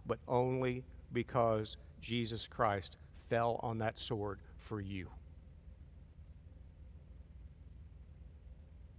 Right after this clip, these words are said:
That's it. Your mothers have sacrificed a lot,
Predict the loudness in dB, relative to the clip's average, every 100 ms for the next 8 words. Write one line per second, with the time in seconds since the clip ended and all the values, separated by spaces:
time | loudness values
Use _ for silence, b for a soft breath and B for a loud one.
0 | -16 -16 -16 -14 -6 4 8 8 8 -2
1 | -14 -14 -14 -14 -14 -12 -12 -12 -14 -14
2 | -14 -14 -14 -14 -14 -14 -16 -16 -16 -16
3 | -16 -16 -16 -16 b b b -2 10 12
4 | 12 8 2 8 8 8 4 8 8 8
5 | 2 4 2